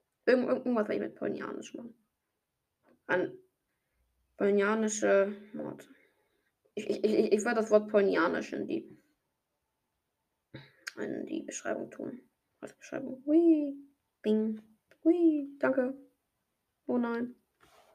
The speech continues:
Ah, shit, that's not good. Und die Ulti von Mortis ist eigentlich sehr, sehr stark. Weil er, man heilt sich und ich, ich finde, das ist echt wichtig.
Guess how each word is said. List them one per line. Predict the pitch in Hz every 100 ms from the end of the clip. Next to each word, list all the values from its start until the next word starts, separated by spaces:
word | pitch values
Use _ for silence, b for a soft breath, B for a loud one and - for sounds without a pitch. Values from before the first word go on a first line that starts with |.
| - - - - _ _ - - - -
Ah, | 214
shit, | 214 214 208 214
that's | 202
not | 220 214
good. | 214 208 - - - - _ _ -
Und | 226
die | 226
Ulti | 359 - 214
von | 220 185
Mortis | 185 - 202
ist | 190 -
eigentlich | 277 - - -
sehr, | - - 330
sehr | 330 -
stark. | - - - - - - - - - _ _ _ _ _ _ _ _ _ _ _ _ _ _ _ _ _ b b
Weil | - 190
er, | - -
man | - -
heilt | - 294 208
sich | 202
und | 196
ich, | 202 -
ich | -
finde, | - 320
das | 330
ist | 208 -
echt | 220 -
wichtig. | - - - -